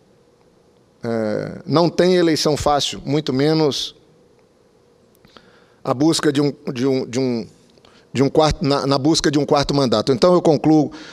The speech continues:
aqui dizendo que, que a, a eleição começou agora, a eleição começou agora e nós,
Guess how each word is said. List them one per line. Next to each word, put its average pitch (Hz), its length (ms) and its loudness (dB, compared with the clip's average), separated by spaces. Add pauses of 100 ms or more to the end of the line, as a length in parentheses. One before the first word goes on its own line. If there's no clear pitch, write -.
(120)
aqui 170 480 0 (100)
dizendo 165 540 2
que, 151 580 2 (920)
que 147 160 0
a, 147 480 4 (920)
a 147 120 0
eleição 170 600 0 (160)
começou 165 400 -2
agora, 165 460 2 (840)
a 160 120 0
eleição 180 440 2
começou 170 460 0
agora 170 460 0 (100)
e 170 80 -4
nós, 180 500 0